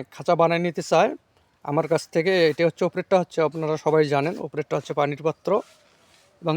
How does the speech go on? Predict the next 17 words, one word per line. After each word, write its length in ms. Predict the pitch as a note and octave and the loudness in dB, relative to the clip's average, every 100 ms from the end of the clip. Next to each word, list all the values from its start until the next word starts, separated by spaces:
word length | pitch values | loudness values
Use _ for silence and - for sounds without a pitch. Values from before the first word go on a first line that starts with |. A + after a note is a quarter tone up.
| E3+ | -2
নিচেরটা 320 | D#3+ - F3+ | -2 -2 -2
হচ্ছে 200 | D#3+ - | -2 -2
খাদ্যের 360 | - D#3 C#3 C#3 | -2 -4 -4 -4
পাত্র। 280 | B2+ - - - - _ _ _ _ _ _ _ _ - - - - | -4 -8 -20 -20 -20 _ _ _ _ _ _ _ _ -20 -20 -20 0
তো 100 | B3 A#3+ A3+ - - | 4 6 4 0 4
এইরকম 340 | A3 A#3 A#3+ | 6 6 4
করে 160 | A#3 A3+ | 4 4
যদি 200 | G3+ G3 | 4 2
কোনো 220 | - G3+ F#3+ C3 | 2 2 2 2
ভাই 160 | D#3+ F3+ | 2 4
আমার 160 | E3+ F3 | 2 2
কাছ 140 | F3 - | 0 0
থেকে 140 | F3+ F3+ | 0 2
কাজ 180 | F3+ D#3+ | 0 0
করে 140 | - E3 | -2 0
নিতে 240 | E3 D#3+ | 2 0
চায় 280 | - E3+ | 0 0